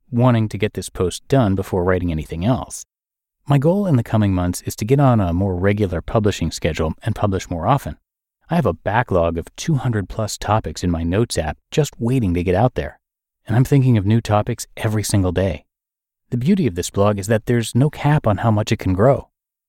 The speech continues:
I know what I make now. If I keep working on it,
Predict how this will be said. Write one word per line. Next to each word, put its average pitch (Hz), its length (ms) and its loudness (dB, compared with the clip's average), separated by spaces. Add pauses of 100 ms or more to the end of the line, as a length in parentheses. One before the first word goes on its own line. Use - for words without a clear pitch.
(180)
I 127 80 4
know 165 160 6
what 135 140 2
I 98 80 0
make 95 260 -2
now. 87 260 -2 (400)
If 110 140 -4
I 104 40 -2
keep 135 220 0
working 113 320 4
on 80 160 -2
it, 87 100 -6